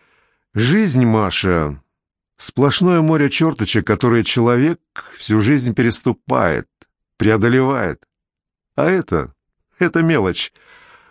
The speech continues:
Можно сказать, первый шаг. Попробуй». «Ну хорошо.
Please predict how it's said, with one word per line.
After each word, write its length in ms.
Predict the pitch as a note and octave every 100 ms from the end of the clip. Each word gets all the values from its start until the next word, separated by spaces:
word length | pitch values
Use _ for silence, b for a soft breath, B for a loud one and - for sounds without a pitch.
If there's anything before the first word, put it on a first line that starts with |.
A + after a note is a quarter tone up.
| b
Можно 340 | A#2 D3 C3
сказать, 440 | C3+ - C3+ C3 -
первый 300 | C3+ A#2+ A#2+
шаг. 480 | - F#2 D2 - -
Попробуй». 560 | C#3+ - G2+ C#2 B1+ _ _ _ _ _ _ _ _ _ _
«Ну 120 | F#2 F#2+
хорошо. 560 | A#2+ C3+ - G#2 G2